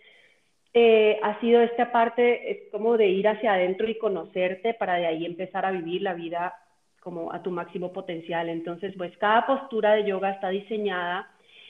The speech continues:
para hacer como un tipo de acupresión en ciertos puntos de nuestro cuerpo, específicamente en la columna vertebral. Estamos trabajando siempre ese, ese canal central por donde pasa nuestra energía vital. Y entonces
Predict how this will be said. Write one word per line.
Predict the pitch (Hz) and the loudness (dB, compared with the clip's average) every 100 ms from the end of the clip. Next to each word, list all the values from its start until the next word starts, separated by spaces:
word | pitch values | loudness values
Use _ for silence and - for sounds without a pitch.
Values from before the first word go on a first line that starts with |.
| _ | _
para | - 226 214 | 4 6 4
hacer | 214 208 202 | 2 0 0
como | 208 220 226 214 | 0 4 6 6
un | 202 196 | 4 -2
tipo | 208 214 | -4 2
de | 220 | 4
acupresión | 220 220 - 175 - 180 196 359 - - _ _ _ _ _ | 2 -4 -8 -8 -4 -2 -2 -2 -6 -16 _ _ _ _ _
en | 240 214 | 0 2
ciertos | 202 208 202 | 2 0 -4
puntos | 208 226 226 220 | -2 0 2 2
de | 220 | 2
nuestro | 202 202 - | 0 -4 -6
cuerpo, | 196 185 185 | -2 -2 -2
específicamente | 220 220 196 240 - 294 262 226 208 208 214 | -6 -6 -8 -8 -8 -4 -2 0 0 0 0
en | |
la | 214 214 | 0 -2
columna | 190 185 180 180 | -6 -4 -4 -2
vertebral. | 196 196 170 170 175 214 | -4 -4 -4 -2 -2 -2
Estamos | 214 185 190 | -4 -10 -8
trabajando | 208 196 180 180 185 | -4 -4 -4 -10 -6
siempre | 214 208 214 | -4 -2 -4
ese, | 208 208 214 | -4 -4 -4
ese | 208 208 | -6 -6
canal | 208 190 180 175 | -4 -4 -4 -6
central | 190 185 196 185 196 | -8 -6 -2 -2 -4
por | 202 | -6
donde | 202 190 | -6 -6
pasa | - 165 185 | -6 -6 -6
nuestra | 190 190 196 | -8 -8 -10
energía | 180 165 - 175 | -10 -10 -8 -6
vital. | 196 196 185 185 240 - - - - - | -6 -4 -4 -4 -6 -14 -20 -20 -20 -10
Y | 262 254 247 240 233 226 | -4 0 2 2 6 4
entonces | 220 226 233 | 4 -2 -2